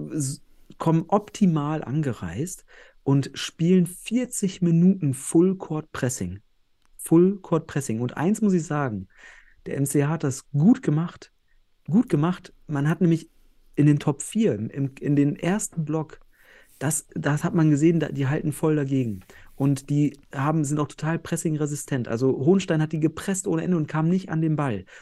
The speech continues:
Und das war ein ausgeglichenes Spiel, die ersten sieben Minuten. Also ausgeglichen in der Hinsicht, Hohenstein hatte schon mehr Chancen, weil sie halt Fullcourt gepresst haben, aber der M C H auch immer gefährlich. Aber sobald der M C H seinen Block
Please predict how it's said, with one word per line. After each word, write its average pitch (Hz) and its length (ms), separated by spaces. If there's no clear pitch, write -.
Und 139 340
das 151 180
war 160 80
ein 151 60
ausgeglichenes 175 640
Spiel, 156 280
die 120 80
ersten 160 300
sieben 147 200
Minuten. 143 420
Also 127 280
ausgeglichen 139 520
in 127 60
der 131 80
Hinsicht, 135 240
Hohenstein 139 280
hatte 123 120
schon 135 160
mehr 123 100
Chancen, 214 500
weil 123 160
sie 123 100
halt 123 140
Fullcourt 170 420
gepresst - 380
haben, 185 240
aber 160 340
der - 180
M 147 120
C 156 220
H - 340
auch 151 180
immer 156 220
gefährlich. 127 580
Aber 135 240
sobald 147 360
der 170 120
M 160 160
C 131 240
H 104 340
seinen 135 260
Block 165 260